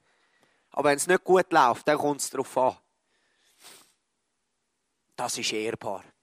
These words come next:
Die Bibel sagt, man soll das ausheben, was ehrbar ist, was Lob verdient, was heilig ist.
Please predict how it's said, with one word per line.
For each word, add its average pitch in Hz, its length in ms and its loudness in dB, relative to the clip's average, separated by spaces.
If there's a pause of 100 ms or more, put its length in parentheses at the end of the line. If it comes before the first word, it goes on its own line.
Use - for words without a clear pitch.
(200)
Die - 100 -2
Bibel 170 200 2
sagt, 135 280 4
man 135 80 -10
soll 127 180 0
das 139 240 2
ausheben, 123 520 -2
was 104 180 -6
ehrbar 120 520 -2
ist, 110 260 -12
was 117 200 -4
Lob 131 380 0
verdient, 123 480 -8
was - 180 -8
heilig 127 480 -2
ist. - 200 -14